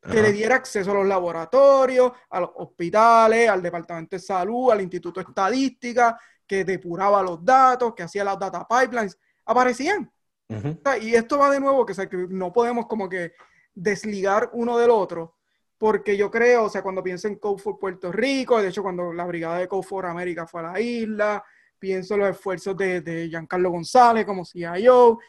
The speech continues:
Speaker 1: sea, hay, hay, hay muchas cosas que se pueden empujar y parte del Civic Tech es seguir empujando y seguir empujando y seguir empujando hasta que veas el impacto.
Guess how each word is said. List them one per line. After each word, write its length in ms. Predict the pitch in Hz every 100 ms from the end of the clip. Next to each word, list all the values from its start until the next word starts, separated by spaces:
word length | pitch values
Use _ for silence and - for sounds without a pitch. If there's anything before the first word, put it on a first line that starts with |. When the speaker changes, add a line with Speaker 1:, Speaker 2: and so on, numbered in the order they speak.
| _ _ _ _ _ _ _ _ _ _ -
Speaker 1:
sea, 220 | - 220
hay, 100 | 208 _ _
hay, 120 | 220 226
hay 180 | 226 226
muchas 340 | 233 262 277
cosas 340 | 277 269 269 240
que 180 | 220 180
se 180 | - 170
pueden 300 | 190 208 226
empujar 760 | 220 220 226 226 196 180 - _ _ _ _ _ _ _ _ _ _ _ _ _
y 120 | 247
parte 400 | 185 214 208 -
del 320 | 233 233 226 220
Civic 340 | 233 226 226
Tech 180 | 226 214
es 120 | 185
seguir 240 | 196 190
empujando 560 | 196 196 214 196 196 190
y 60 | 170
seguir 260 | 175 175
empujando 480 | 190 190 202 208 196
y 40 |
seguir 280 | 175 175 180
empujando 440 | 190 - 208 202 190
hasta 140 | 185
que 80 | 180
veas 160 | 185 202
el 80 |
impacto. 640 | 220 214 254 - - 180